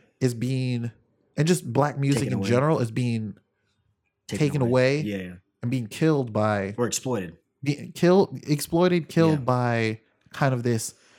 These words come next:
Speaker 1: music that's kind of, um, not conscious.
Speaker 2: No substance.
Speaker 1: There's no substance to it.
Speaker 2: Well,
Speaker 1: It's
Speaker 2: it goes,
Speaker 1: just
Speaker 2: it goes back to K O, the K O D conversation we had.
Speaker 1: Right.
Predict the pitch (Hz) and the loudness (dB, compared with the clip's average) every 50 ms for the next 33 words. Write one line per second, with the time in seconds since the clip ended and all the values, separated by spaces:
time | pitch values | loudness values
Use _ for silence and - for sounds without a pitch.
0 | _ _ _ _ - 131 143 170 160 143 151 - - 123 117 - - - 147 139 | _ _ _ _ -2 2 4 4 4 4 2 2 0 -2 -2 -2 -4 -2 0 2
1 | 131 117 104 - - 110 110 107 104 101 98 95 95 117 123 - _ - 117 120 | 2 0 -2 -2 -2 0 0 2 2 0 -2 -4 -6 -10 -16 -18 _ -8 -2 0
2 | 127 131 - - - - 135 131 135 127 - 107 95 - - - 110 120 123 120 | 0 0 -2 -6 -6 -4 -2 -2 -2 -2 -4 -6 -8 -8 -8 -6 -4 -4 -2 -2
3 | - - 120 101 - - 92 82 78 - - - - 120 120 123 127 139 156 160 | -2 -4 -6 -6 -6 -10 -12 -12 -14 -16 -18 -6 -4 -2 -2 0 2 2 2 2
4 | 156 - - 139 135 - - 131 123 - - 131 120 117 - 139 147 175 185 160 | 0 0 0 0 0 0 -4 -6 -6 -2 0 0 0 2 2 2 4 4 4 4
5 | 131 123 120 - - - 143 143 165 156 143 160 156 156 - 147 131 127 123 117 | 4 2 2 0 -4 -4 0 2 2 4 4 2 2 2 0 0 2 2 2 0
6 | 104 95 - - _ - - 143 143 131 117 98 98 113 107 - - - - 135 | 0 -4 -10 -14 _ -6 -2 0 0 0 -2 -2 -4 -6 -6 -6 -6 -4 0 0
7 | 131 113 120 131 120 - 104 92 90 - 98 90 - 98 92 90 92 92 92 90 | 2 2 0 0 -2 -2 -6 -6 -6 -8 -8 -8 -8 -10 -10 -10 -10 -10 -10 -10
8 | 92 - - 135 127 107 - | -12 0 2 4 4 4 2